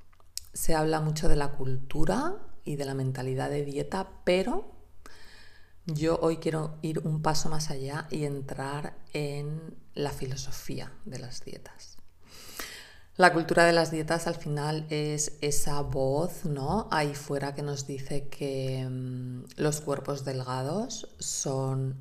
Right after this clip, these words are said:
mejores que los gordos y que va todavía más allá y nos dice que las personas delgadas son mejores que las gordas porque son más exitosas, más felices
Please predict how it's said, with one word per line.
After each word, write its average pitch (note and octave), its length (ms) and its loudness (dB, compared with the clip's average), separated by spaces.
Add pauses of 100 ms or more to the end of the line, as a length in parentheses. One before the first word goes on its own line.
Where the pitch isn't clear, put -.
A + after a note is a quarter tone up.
(140)
mejores C#3+ 840 -2
que - 120 4
los C3 220 -6
gordos C3 720 -8 (1040)
y F#3 120 -2
que F3+ 100 6
va D#3 160 8
todavía D#3 380 4
más D3+ 220 2
allá C#3+ 380 4
y D#3 100 -4
nos C#3 160 -4
dice C#3 280 -6
que D3 140 -2
las C#3+ 400 8
personas C3+ 580 4
delgadas C#3+ 960 -4 (400)
son C#3 460 -2
mejores C3+ 500 -4
que - 100 -2
las B2+ 200 0
gordas D#3+ 600 -6
porque - 260 2
son C3+ 640 -6
más C3+ 340 -6
exitosas, D3+ 1120 -4
más C3+ 880 -4 (300)
felices D3+ 1040 6